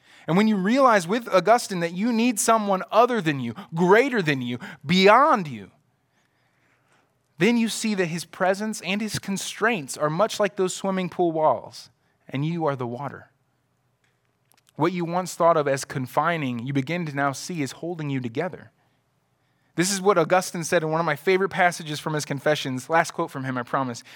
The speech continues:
He said, "I was torn in pieces in the inmost entrails of my soul until, purified and molten by the fire of your love,"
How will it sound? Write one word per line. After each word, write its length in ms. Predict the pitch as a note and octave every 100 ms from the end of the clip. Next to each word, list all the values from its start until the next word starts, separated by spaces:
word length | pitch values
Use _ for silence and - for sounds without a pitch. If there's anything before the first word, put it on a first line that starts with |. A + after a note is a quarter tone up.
| -
He 100 | -
said, 260 | C3+ E3+ - E3
"I 140 | E3
was 220 | G3+ G#3
torn 320 | - - C4 C4+
in 100 | A#3+
pieces 440 | - B3+ A#3 G3
in 120 | G#3
the 120 | A3
inmost 340 | A#3+ A#3 A3 -
entrails 500 | G#3 A#3 A#3+ A#3+ A3
of 40 | A3
my 160 | A3
soul 440 | G#3 - A3+ G#3 F3+
until, 680 | G3+ G3+ - D4 D#4 E3 A#2 - - - -
purified 760 | - - C4 C#4+ B3+ B3 B3 A#3
and 140 | G3+ E3+
molten 480 | F#3 A#3 A#3+ A3+
by 140 | G#3+ F#3
the 80 | E3
fire 500 | - B3+ G3+ G#3 G3
of 100 | F3
your 280 | F#3 G3
love," 520 | F#3 D#3 A2+ G#2+ -